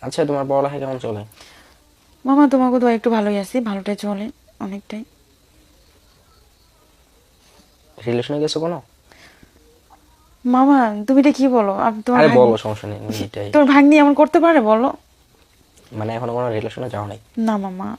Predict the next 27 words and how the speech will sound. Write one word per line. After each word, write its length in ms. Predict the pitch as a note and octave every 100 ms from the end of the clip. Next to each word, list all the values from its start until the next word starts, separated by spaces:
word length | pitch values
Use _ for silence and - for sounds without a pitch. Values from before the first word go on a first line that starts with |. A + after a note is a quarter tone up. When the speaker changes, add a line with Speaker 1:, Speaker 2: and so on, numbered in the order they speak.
| _
Speaker 2:
আমি 180 | - G#3+
এখন 200 | A3 A3
ওগুলো 200 | G#3+ G#3
করি 300 | - A3 A3
না। 320 | F#3+ F3+ G3+ G3
তুমি 160 | A3 A3
তো 100 | A3+
জানোই 300 | A3+ B3 B3+
মামা, 180 | G#3
লেখাপড়ার 420 | G#3 A3+ C4 B3 G#3+
দিক 120 | G3
দিয়ে 80 | G#3
আমার 140 | G#3
খুব 180 | - G#3+
ভালো 220 | G#3 G3
লাগে। 260 | F3 E3+ G3 _ A#2+
Speaker 1:
হুম, 200 | A2 G#2+
হুম। 340 | A2 A2+ -
আচ্ছা 200 | A#2 A#2
ঠিক 120 | B2 A#2
আছে, 180 | - - _ _ _ -
শোনো 200 | - A#2+
একটা 160 | A2+ A2+
কথা 160 | A2 G#2
বলি। 460 | F2 G2 _ A#3
Speaker 2:
বলো। 300 | A3+ G#3 F#3 - _ _ _ _ _ _ _ _ _
Speaker 1:
এই 400 | C#3+ C#3 C#3 -